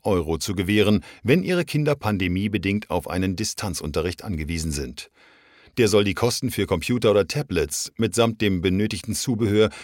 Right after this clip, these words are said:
wie zum Beispiel einen Drucker pro Haushalt oder Tastaturen, abdecken. Da muss man aber schon sehr gezielt auf Schnäppchenjagd gehen.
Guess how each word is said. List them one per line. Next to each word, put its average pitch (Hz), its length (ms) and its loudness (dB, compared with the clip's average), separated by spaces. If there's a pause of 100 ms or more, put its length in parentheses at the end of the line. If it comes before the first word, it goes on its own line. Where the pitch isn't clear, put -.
wie 151 100 -4
zum 123 120 -2
Beispiel 104 300 2
einen 107 260 2
Drucker 120 320 0
pro 95 300 0
Haushalt 104 400 2
oder 98 160 2
Tastaturen, 107 640 -2
abdecken. 76 500 -6 (920)
Da 90 100 0
muss 85 220 0
man 82 120 2
aber 80 200 0
schon 85 200 -2
sehr 98 220 2
gezielt 127 420 -2
auf 123 140 -4
Schnäppchenjagd 90 720 -2
gehen. 101 360 2